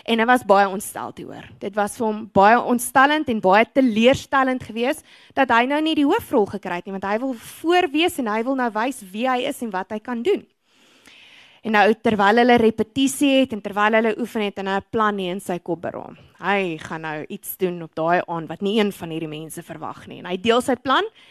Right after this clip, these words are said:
met niemand nie. Dis nou wat hy gaan doen.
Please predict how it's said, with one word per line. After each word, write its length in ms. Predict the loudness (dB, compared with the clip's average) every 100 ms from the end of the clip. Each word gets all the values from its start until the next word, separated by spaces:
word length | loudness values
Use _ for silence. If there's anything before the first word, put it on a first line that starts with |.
| -8
met 160 | -6
niemand 340 | 0 2 2 0
nie. 160 | -12 -20 _ _ _ _
Dis 120 | -6 -2
nou 80 |
wat 140 | -2 -2
hy 140 | -2
gaan 220 | -4 -8
doen. 200 | -10 -14